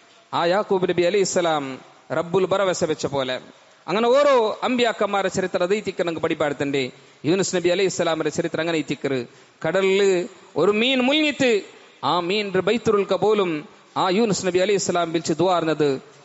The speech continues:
റബ്ബുരൊട്ടിಗೆ ഇത്തിക്കറ്. ബദർ യുദ്ധ ഭൂമിയിൽ മുഹമ്മദ് മുസ്തഫ സല്ലല്ലാഹു അലൈഹി വസല്ലമ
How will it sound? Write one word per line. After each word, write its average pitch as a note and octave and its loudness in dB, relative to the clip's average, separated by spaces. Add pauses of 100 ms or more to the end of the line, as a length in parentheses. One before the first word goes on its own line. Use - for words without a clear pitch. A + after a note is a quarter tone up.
റബ്ബുരൊട്ടിಗೆ E3 -2
ഇത്തിക്കറ്. C3+ -6 (300)
ബദർ F#3 0
യുദ്ധ G3 2
ഭൂമിയിൽ A#3 2 (360)
മുഹമ്മദ് A#3+ 0
മുസ്തഫ B3 0
സല്ലല്ലാഹു C4 2
അലൈഹി C4+ 2
വസല്ലമ C4 2